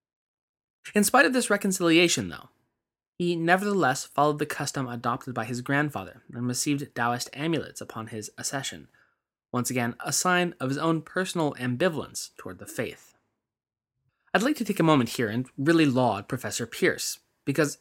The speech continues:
it's through his own research that I've been able to understand Wen Cheng as anything more than a placeholder, and displaying the extent of which under his reign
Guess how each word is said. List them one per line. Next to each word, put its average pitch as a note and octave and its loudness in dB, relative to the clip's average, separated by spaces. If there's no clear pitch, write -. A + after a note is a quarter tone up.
it's D3+ 0
through D#3 2
his A3+ 0
own B2 2
research G2+ -6
that C3 -4
I've C3 0
been C3+ 0
able C3+ 0
to - -8
understand C#3+ 0
Wen B2+ 0
Cheng C3 0
as C3+ -4
anything F#3 0
more C#3 4
than C3+ -6
a C#3+ -4
placeholder, C#3+ -4
and E3 4
displaying G#3 2
the F#3 4
extent A3 0
of D3+ 0
which A2+ 0
under A#2+ -4
his A2 -6
reign A#2 -4